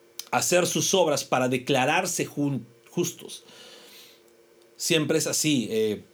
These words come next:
el ser humano reacciona a priori a lo que el juez dictamina, ¿no?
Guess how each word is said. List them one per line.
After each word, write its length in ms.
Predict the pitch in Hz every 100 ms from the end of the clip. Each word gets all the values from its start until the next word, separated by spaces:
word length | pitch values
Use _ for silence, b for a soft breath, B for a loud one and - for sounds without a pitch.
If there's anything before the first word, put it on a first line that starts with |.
| _ _ _ -
el 100 | 131
ser 180 | 123 156
humano 420 | 147 156 160 156 - -
reacciona 600 | 127 120 - 170 160 -
a 240 | 135 123
priori 520 | 170 175 208 110 117 B B B -
a 120 | 127
lo 180 | 131 123
que 80 | 127
el 60 |
juez 280 | 120 143 131
dictamina, 560 | 127 123 123 165 123 95
¿no? 220 | 117